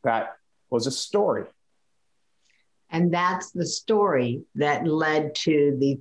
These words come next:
Speaker 2: thirteen stories.
Speaker 1: Now, the thirteenth story was I was having a house party, 'cause my house was a, a party place in Tokyo. And somebody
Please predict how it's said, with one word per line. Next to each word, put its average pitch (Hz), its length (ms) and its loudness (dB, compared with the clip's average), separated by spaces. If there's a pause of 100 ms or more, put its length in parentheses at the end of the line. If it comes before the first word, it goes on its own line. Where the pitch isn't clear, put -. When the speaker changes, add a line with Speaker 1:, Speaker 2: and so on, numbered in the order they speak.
(100)
Speaker 2:
thirteen 147 880 0
stories. 147 760 0
Speaker 1:
Now, 117 60 2
the 147 140 0
thirteenth 226 480 0
story 226 460 2
was 135 360 2
I 147 100 2
was 147 140 0
having 139 300 2
a 127 40 2
house 202 300 0
party, 117 320 0
'cause 131 180 -2
my 127 140 0
house 147 300 0
was 117 100 0
a, 113 100 2 (240)
a 117 60 0
party 170 380 0
place 107 420 0
in 107 140 0
Tokyo. 107 500 0 (340)
And 170 140 2
somebody 190 800 2